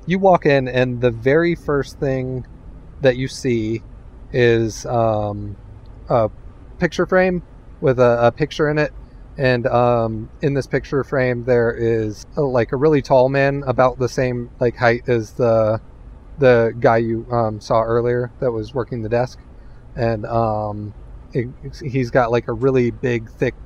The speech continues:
bushy beard, and, like, his, um, you know, hair's kinda combed back and everything like that. It looks like this picture is probably thirty years old or so, maybe even older. And, um, this guy's got, like, uh, um,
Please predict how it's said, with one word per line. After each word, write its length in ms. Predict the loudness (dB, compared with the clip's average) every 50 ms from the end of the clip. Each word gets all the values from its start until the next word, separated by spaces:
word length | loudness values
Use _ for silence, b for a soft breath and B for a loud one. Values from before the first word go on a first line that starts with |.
| -6
bushy 300 | -4 -4 -4 -4 -6 -6
beard, 460 | -2 0 0 2 2 2 0 0 -2 B B B B B B B B -4
and, 360 | -2 0 0 0 0 -2 0
like, 220 | 0 0 0 0 0
his, 260 | -2 -4 -4 -4 -4
um, 580 | -2 -2 0 0 0 -2 -2 -4 -6 -6 -10 -12 -8
you 140 | -6 -6 -4
know, 260 | -4 -4 -6 -6 -8 -12 -8
hair's 300 | -2 0 0 0 0 -2
kinda 260 | -4 -4 -4 -2 -4
combed 300 | -4 -4 -2 -2 -2 0
back 340 | 0 2 2 4 2 0 -2
and 120 | -6 -4 -4
everything 400 | -4 -4 -6 -6 -6 -8 -6 -4
like 180 | -6 -6 -2
that. 180 | -2 -2 -2 -2
It 80 | -2
looks 200 | -4 -6 -4 0
like 140 | -2 -2 -2 -2
this 120 | -8 -8
picture 400 | -4 -6 -6 -6 -4 -6 -6 -6
is 100 | -6 -8
probably 400 | -6 -2 -2 -2 -2 -2 -6 -8 -10 -12 -20 -20 -20 B B B B B B B -20 -18 -20 -18
thirty 340 | -6 -4 -2 -2 0 -2 -2
years 340 | -2 -2 -2 -2 -4 -4 -4
old 280 | -4 -4 -4 -2 -2 -2
or 100 | -4 -2
so, 340 | -2 0 2 2 2 0 -2 -8 -20 -20 -20 -14 -8
maybe 220 | -8 -6 -4 -4
even 180 | -4 -4 -4 -4
older. 380 | -4 -2 0 0 0 0 -2 -6 B B B B B B -6
And, 300 | -4 -2 -2 -2 -2 -2
um, 420 | -2 0 0 0 -2 -6 -8 -10 -12 -14 -8 -4
this 160 | -4 -4 -2 0
guy's 380 | 2 2 2 2 2 -2 -4
got, 300 | -4 -4 -2 -2 -2 -2
like, 260 | -4 -4 -4 -4 -6
uh, 480 | -6 -6 -6 -4 -4 -4 -4 -4 -6 -6
um, 220 | -8 -10 -10 -12